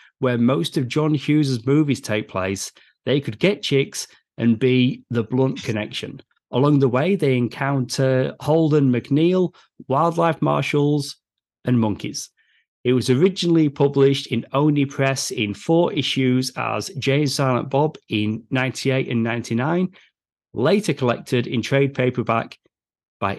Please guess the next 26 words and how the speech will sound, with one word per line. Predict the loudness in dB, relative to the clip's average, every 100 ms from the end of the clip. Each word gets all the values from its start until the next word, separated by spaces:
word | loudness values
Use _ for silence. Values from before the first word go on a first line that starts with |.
| -4
Image | -4 -2 -4
Comics. | -8 -8 -10 -14 -16 _ _ _ _
Now, | -4 -4 -6 _ _ _ _ _ _ -6
the | 2
reason | 4 4 4
why | 2
I | 2
want | 0 -2
to | -2
go | -2
through | -2 -2
all | 0 -2
of |
that | -2 -2 -2 -8 -18
<laughs> | -8 -2
is | 0
because | 0 -4 -4 -6 -6 -10 -16 -20 _
whenever | 2 4 4 2
we've | 0 2
talked | 2 2 2
about | 0 0 2
this | 0 0 -6 -12 _ _ _ _ _ _ _ _ _
on | -6
previous | 0 4 4 4 2
Kevin | 2 0 0
Smith | 0 0 -2 -4